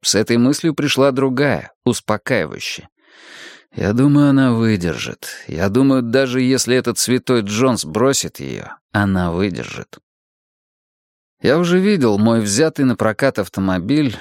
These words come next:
но Джеку еще предстояло добраться до нас. Машины трогались с места, чуть продвигались вперед и снова останавливались.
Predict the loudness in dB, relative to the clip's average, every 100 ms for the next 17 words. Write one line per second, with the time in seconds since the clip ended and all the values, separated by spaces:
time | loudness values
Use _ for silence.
0 | -8 -2 0 0 -2 -2 0 -2 0 -2
1 | -2 -2 -2 0 2 2 2 2 0 0
2 | -2 -2 -6 -4 -6 -6 -8 -8 -10 _
3 | _ _ _ -4 0 2 0 0 -2 -2
4 | -2 -2 -2 0 0 -2 -4 -8 -6 -8
5 | -6 -8 -4 -2 -2 0 0 -2 -6 -8
6 | -6 -2 -2 -4 _ _ _ -4 -2 2
7 | 2 4 2 0 -2 0 0 -2 -6 -14
8 | -12 -12